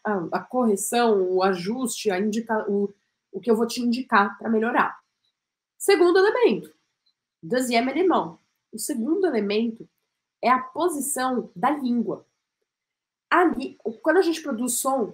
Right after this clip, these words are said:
a gente produz com a boca e com a língua. E com a abertura aqui atrás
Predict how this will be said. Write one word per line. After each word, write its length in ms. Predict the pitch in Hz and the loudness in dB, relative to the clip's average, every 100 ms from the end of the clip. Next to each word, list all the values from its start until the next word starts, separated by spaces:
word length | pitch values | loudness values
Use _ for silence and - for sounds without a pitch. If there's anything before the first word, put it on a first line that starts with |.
| - | -8
a 60 | |
gente 200 | 214 220 | -4 -4
produz 360 | - 196 185 185 | -2 -2 -2 -4
com 120 | - | 0
a 40 | 233 | 2
boca 460 | 208 226 226 330 - _ _ - | 4 2 2 -10 -10 _ _ -10
e 100 | 240 | -8
com 180 | - 302 | -2 2
a 60 | |
língua. 500 | 320 226 180 156 - _ _ _ - | 2 0 -4 -8 -10 _ _ _ -10
E 120 | 254 | -10
com 140 | - | 0
a 180 | 277 311 | 4 6
abertura 840 | 392 359 262 - 302 294 202 - - | 6 2 0 -8 -6 -4 -4 -4 -4
aqui 600 | 226 226 - 285 285 196 - | -4 -4 -2 2 2 0 -6
atrás 800 | 196 214 214 247 190 180 - | -6 0 2 2 0 -4 -10